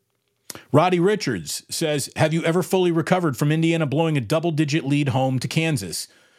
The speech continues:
No, that really hurt. Thank you for asking. Blocked. No, I'm just kidding. Uh, what even hurt more than that is Indiana not only could have beaten the number two team in the country,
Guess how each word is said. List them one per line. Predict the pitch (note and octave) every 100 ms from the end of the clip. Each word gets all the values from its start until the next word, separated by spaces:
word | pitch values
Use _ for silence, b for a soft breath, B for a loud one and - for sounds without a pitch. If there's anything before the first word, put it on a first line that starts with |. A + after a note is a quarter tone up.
| b b b
No, | D#3+ F#3+ A2
that | F#2 E3+ E3+
really | F#3+ F#3
hurt. | B2 E3+ G#2 -
Thank | E3 D#3+
you | D3
for | E3
asking. | D#3 D3 - F#2+ D2+ -
Blocked. | C3 C3 G#2 - - _
No, | F#2 F2
I'm | F2+
just | G#2
kidding. | F#2+ D#2+ F#2 B B B B B
Uh, | A#2+ B2 B2 - -
what | D3+ E3+
even | F#3+ G3
hurt | F3 G3
more | D3+ C#3 C#3 F3
than | F#3+
that | G3 G3+ F#3+
is | C3+ C#3
Indiana | - D#3+ D#3 D#3 D#3+
not | D3+ D#3 D#3
only | D#3
could | C#3+ C3+
have |
beaten | B2+ D3 C3
the |
number | B2 C3+ B2+
two | - E3
team | D3+ F#3 F3
in |
the | E3+
country, | D3 E3+ E3 F#3 F#3